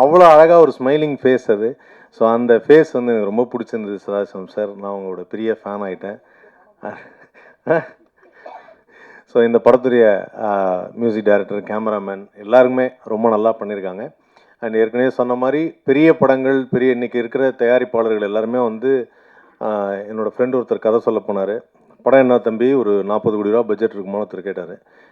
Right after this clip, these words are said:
"இல்லை சார், நாலு கோடி ரூபா தான்." "ஆ, ஏன் நாலு கோடி ரூபா நான் படம் பண்ணுறதில்ல?" பண்ணிட்டாரு.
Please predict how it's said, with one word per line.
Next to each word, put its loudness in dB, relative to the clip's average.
"இல்லை -2
சார், -2
நாலு -4
கோடி -2
ரூபா -2
தான்." -16
"ஆ, -10
ஏன் -6
நாலு -8
கோடி -6
ரூபா -4
நான் -8
படம் -8
பண்ணுறதில்ல?" -14
பண்ணிட்டாரு. -16